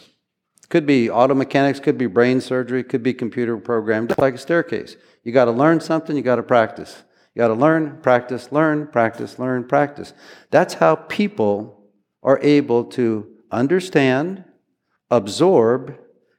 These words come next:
and apply, and eventually transfer, which is what chain reactions are all about. In that process, if you take the typical approach of a trainer, which means I will tell you what I know,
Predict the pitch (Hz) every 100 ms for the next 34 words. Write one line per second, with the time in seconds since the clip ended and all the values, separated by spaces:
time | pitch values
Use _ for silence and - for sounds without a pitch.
0 | _ 101 110 107 - 180 151 95 95 104
1 | _ _ _ _ - 92 98 208 214 135
2 | 135 139 - _ _ _ _ - 190 -
3 | - - _ _ _ _ _ _ _ _
4 | 117 - 104 113 98 - - 135 117 110
5 | 139 156 - 107 110 107 123 139 226 -
6 | - - _ _ _ _ _ _ _ _
7 | _ _ 147 202 190 - 156 196 214 -
8 | 117 117 113 - - _ _ 120 - 160
9 | 160 165 165 123 - - 151 135 127 -
10 | 120 - 165 160 160 117 120 - 180 160
11 | 107 110 113 117 123 123 120 113 - -
12 | - _ 113 151 156 151 147 143 131 123
13 | 120 120 147 190 127 165